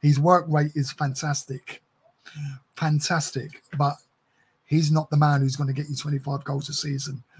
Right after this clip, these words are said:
So who, where are we getting them goals from? It's good to spread the goals around. So could you imagine if we added all the goals from everywhere else, plus a twenty, twenty-five, twenty-five goal striker?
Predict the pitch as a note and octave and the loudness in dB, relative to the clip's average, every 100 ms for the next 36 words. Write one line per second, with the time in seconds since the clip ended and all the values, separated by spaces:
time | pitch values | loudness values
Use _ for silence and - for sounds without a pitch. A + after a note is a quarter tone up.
0 | D3 C3+ - _ - C#3+ C3 D#3 E3 D#3+ | -14 -14 -20 _ 4 6 6 4 6 6
1 | E3+ D#3 D3 D#3+ D3+ C#3 C3+ C#3 C3+ - | 8 6 4 2 2 2 0 0 -2 -4
2 | D#3 C3 B2 - D3 C3+ C3 F#3 D3 D3 | -6 -6 -8 -8 -6 0 0 2 0 -2
3 | - D3+ D3+ D#3 D3+ D3 D3 D3+ E3 F#3 | 0 -2 0 0 2 2 2 2 0 -4
4 | - - C#3+ C#3 - D3 F3+ D#3 F3 F#3 | -8 -12 -10 -4 2 4 4 4 8 8
5 | F3 D3+ D3 D#3+ D#3+ D3+ D3 E3 D#3+ D3 | 8 2 2 4 4 4 0 0 2 0
6 | D#3+ D3+ C#3+ C#3+ - _ C#3 C#3 - D#3 | -2 -2 -2 -6 -12 _ -18 -18 -4 4
7 | D3+ C#3+ C#3+ C#3+ D3 C#3+ C3+ - - D3 | 6 6 4 4 4 4 2 -2 -6 -12
8 | C#3 - D#3 D3 C3+ - D3+ C#3 D3 C#3+ | -16 -4 -2 0 -4 -2 0 0 0 -2
9 | C3+ D3 C#3 C3+ _ _ _ C#3 C3+ - | 0 0 0 -2 _ _ _ -18 -18 -16
10 | - - - - - - D#3 C#3 D3+ C3+ | -12 -12 -12 -14 -16 0 4 4 4 2
11 | D3+ C#3+ C3 - D#3+ D#3+ D3+ C#3 | 4 4 2 0 2 2 0 -6